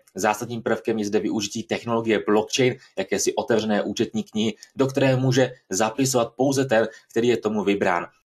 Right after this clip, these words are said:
Ostatní v síti poté tyto zápisy a transakce validují. Například u Bitcoinu hovoříme o modelu takzvaně Proof of Work, známe ale i další, třeba Proof of Stake, Proof of History, třeba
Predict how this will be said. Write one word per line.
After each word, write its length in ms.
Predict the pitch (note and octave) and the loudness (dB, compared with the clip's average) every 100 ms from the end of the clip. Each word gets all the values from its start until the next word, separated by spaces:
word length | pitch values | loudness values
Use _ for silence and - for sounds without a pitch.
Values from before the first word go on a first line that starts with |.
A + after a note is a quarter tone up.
| - | -8
Ostatní 440 | A#2 D3 C3+ B2+ | -4 -2 -2 -2
v 60 | B2 | -2
síti 340 | A#2 A2 G#2+ - | -2 0 -2 -2
poté 300 | - G#2 G#2+ | -2 0 2
tyto 200 | G#2 G2+ | 2 2
zápisy 440 | F#2 F2+ F2 G2 G#2 | 2 2 0 0 0
a 40 | |
transakce 520 | F#2+ F2+ F2+ F2+ G2 - | 0 -4 -4 -4 -4 -4
validují. 540 | F2 F2+ G#2 G2+ F#2+ - - | -2 0 0 0 -2 -6 -8
Například 480 | - G2+ - A#2 B2 | -2 -2 -2 0 0
u 80 | - | 0
Bitcoinu 460 | F2+ B2+ - C3+ C3 | -2 0 2 2 2
hovoříme 480 | G#2+ G#2+ A2+ G#2+ A2 | 2 4 4 2 0
o 120 | G2 | 2
modelu 340 | G#2+ A2 G2+ - - | 2 2 0 -4 -4
takzvaně 280 | G#2+ A2 G2+ | -2 0 -2
Proof 300 | - B2 - | 0 -2 0
of 180 | - - | -2 0
Work, 380 | G2 C3 C3+ - - | 4 4 2 -6 -16
známe 280 | F#2 G2 G2+ | -6 -2 0
ale 180 | G2+ G#2 | 0 0
i 100 | F#2 | 0
další, 300 | G2+ G#2+ A2+ | 0 -2 -4
třeba 200 | - F2 | -2 -2
Proof 180 | G2+ G#2+ | -2 -4
of 160 | - - | -4 -8
Stake, 320 | - A2 G#2+ | -2 0 0
Proof 160 | - A2 | -4 -4
of 160 | F2+ - | -4 -4
History, 540 | G#2 - B2 A#2 A2 - - | -6 -2 2 4 2 -2 -12
třeba 340 | - F2+ E2+ | -6 -2 -2